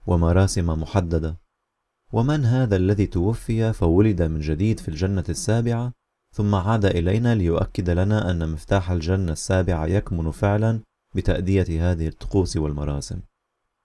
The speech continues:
لا، لا حاجة للتكهن بالمستقبل. فالسؤال الأهم هو: ماذا تكسبون اليوم من العيش طبقًا للدم؟ بالطبع،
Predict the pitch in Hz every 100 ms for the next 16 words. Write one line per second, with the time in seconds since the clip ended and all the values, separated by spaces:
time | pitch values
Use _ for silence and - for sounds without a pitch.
0 | _ - 117 117 76 - _ - 135 139
1 | 131 135 110 92 82 - - 101 92 90
2 | 80 76 73 - 87 - 76 - _ _
3 | _ _ _ - 104 - 113 135 139 110
4 | 90 101 123 87 90 113 131 - _ _
5 | 90 107 127 120 98 - 107 107 139 120
6 | 101 117 151 101 80 85 80 80 98 90
7 | 85 98 - 90 80 76 73 76 67 67
8 | 71 _ _ _ _ _ _ _ _ _
9 | _ 80 - 110 113 113